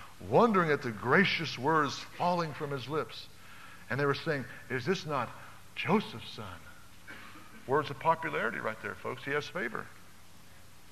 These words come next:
And he turns around and hits him between the eyes. He says,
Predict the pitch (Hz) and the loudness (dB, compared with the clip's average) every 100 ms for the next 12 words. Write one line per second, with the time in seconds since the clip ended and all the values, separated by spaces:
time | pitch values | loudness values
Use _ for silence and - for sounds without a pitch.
0 | - - - - 170 226 - 240 185 196 | -16 -12 -10 4 6 8 10 10 8 8
1 | 208 180 175 175 - - 151 196 165 139 | 10 8 4 0 -8 2 6 6 4 0
2 | 170 160 170 156 113 117 123 165 143 120 | 0 4 4 4 2 -2 2 6 6 4
3 | - | -4